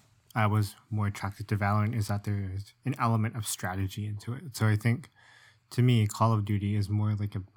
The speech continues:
battle royale in a sense, but whereas Valorant, there's, like, your attackers and then, then you're the defender. So you need to be able to plant a spike or capture a spike.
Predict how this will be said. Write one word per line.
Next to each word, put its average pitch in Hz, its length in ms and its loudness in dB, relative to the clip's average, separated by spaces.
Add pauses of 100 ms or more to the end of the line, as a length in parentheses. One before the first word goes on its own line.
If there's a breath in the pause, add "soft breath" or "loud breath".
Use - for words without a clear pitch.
(100)
battle 98 340 0
royale 101 580 -6 (120)
in 131 120 8
a 135 60 8
sense, 165 340 -4
but 120 200 -2
whereas 101 580 -2 (600 soft breath)
Valorant, 110 380 2
there's, 110 180 -2
like, 98 220 -4
your 101 100 -4
attackers 101 840 -4
and 104 160 -4
then, 101 280 -2
then 98 340 -4 (100)
you're 110 140 -2
the 101 100 -6
defender. 104 560 0 (400 loud breath)
So - 260 0
you 104 180 2
need 110 200 4
to 113 140 2
be 110 180 -2
able 104 160 2
to 104 140 -10
plant 104 340 -6
a - 20 -4
spike 143 480 -4
or 98 100 -6
capture 101 500 -10
a 98 40 -8
spike. - 520 -14